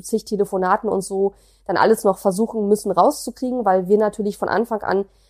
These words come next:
also ich hab halt immer mit den Konditionen von dieser Bank gerechnet, weil das einfach immer die besten Konditionen waren und mein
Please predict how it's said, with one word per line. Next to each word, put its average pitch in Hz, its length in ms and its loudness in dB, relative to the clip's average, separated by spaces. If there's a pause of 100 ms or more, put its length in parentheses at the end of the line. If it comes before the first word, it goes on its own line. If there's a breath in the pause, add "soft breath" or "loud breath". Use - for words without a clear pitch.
also 180 140 0
ich 294 180 0
hab 294 120 0
halt 233 140 4
immer 233 160 4
mit 226 140 2
den 220 120 2
Konditionen 220 520 0
von 214 160 0
dieser 196 220 0
Bank 233 240 2
gerechnet, 208 460 -2
weil 185 120 2
das 190 140 -6
einfach 196 260 -2
immer 196 200 -2
die 185 80 -4
besten 214 280 -2
Konditionen 214 560 -2
waren 190 220 2
und 185 140 -6
mein 185 220 0